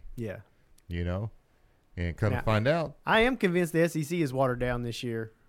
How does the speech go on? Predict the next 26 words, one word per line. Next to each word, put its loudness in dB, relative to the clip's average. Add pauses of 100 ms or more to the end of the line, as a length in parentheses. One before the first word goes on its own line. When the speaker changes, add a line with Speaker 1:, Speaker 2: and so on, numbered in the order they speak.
Speaker 1:
real -2
bad. -4
Speaker 2:
Well, 2
they 4
went 0
six 0
and -8
six -2
in -4
the -4
bowl -2
games. -8 (800)
They -2
went 0 (220)
three -2
and -4
one -2
against -4
the -12
Big -4
Twelve. -4 (800)
I -6
forgot -4
who 0
the -4 (220)
o-, -6